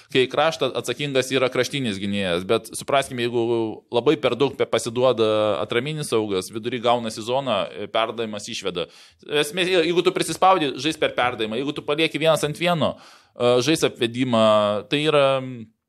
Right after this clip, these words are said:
tikrai gero lygio, ypač, va, sakykim, su individualiais stipriais, bet, e, aišku, tiem patiem turkam, kaip susiduria su irgi fiziškai jau pajėgiais, sakykime, tas buvo Europos čempionate ar kitur, jiems jau yra sunkiau. O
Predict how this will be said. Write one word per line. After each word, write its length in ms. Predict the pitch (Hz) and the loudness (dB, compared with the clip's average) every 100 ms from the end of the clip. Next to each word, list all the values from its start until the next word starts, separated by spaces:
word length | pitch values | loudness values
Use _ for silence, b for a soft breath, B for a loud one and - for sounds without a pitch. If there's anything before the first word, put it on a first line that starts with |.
| _ _ _ _ _ _ | _ _ _ _ _ _
tikrai 400 | 135 101 160 123 | -2 4 4 4
gero 240 | 123 135 110 | 4 2 0
lygio, 240 | 127 117 | -2 -2
ypač, 360 | 113 117 98 101 | -2 -2 -4 -4
va, 100 | 95 | -6
sakykim, 600 | 98 101 104 92 90 85 _ _ _ _ _ _ _ _ | -6 -10 -8 -8 -8 -10 _ _ _ _ _ _ _ _
su 140 | - 113 | -10 -8
individualiais 400 | 110 113 123 139 | -6 -2 0 -2
stipriais, 460 | 113 - 147 147 - | -2 0 0 0 -2
bet, 360 | 104 107 107 113 | 0 0 0 -4
e, 140 | 123 123 | 0 0
aišku, 340 | 156 - 113 - - | 0 0 -6 -6 -4
tiem 160 | 113 | -2
patiem 260 | 113 123 113 | 0 0 -2
turkam, 300 | 113 110 113 | -2 -2 -2
kaip 220 | 110 - - | -4 -6 -10
susiduria 500 | 127 - 143 110 104 | -8 -4 0 2 2
su 220 | - 117 92 - - | 2 -2 -2 -4 0
irgi 320 | 143 110 110 - _ | 0 0 -6 -12 _
fiziškai 580 | - 131 104 110 131 127 | -10 -6 -6 -4 -2 -2
jau 80 | 131 | 0
pajėgiais, 540 | 131 143 143 165 - | 0 0 0 -2 -2
sakykime, 480 | 175 175 175 180 180 - b b b _ | -6 -6 -4 -4 -4 -8 b b b _
tas 180 | 98 - | -12 -12
buvo 160 | 90 90 | -6 -2
Europos 340 | 101 156 131 | 2 2 0
čempionate 520 | - 113 95 101 90 87 | -2 -2 -4 -4 -6 -6
ar 60 | 110 | -8
kitur, 260 | 107 147 | -2 -2
jiems 300 | 139 107 113 | 0 -2 -2
jau 80 | 139 | -4
yra 160 | 139 139 | -2 -4
sunkiau. 520 | 143 147 151 98 71 b b b b b - | -6 -2 0 2 -2 b b b b b -6
O 120 | 90 | 0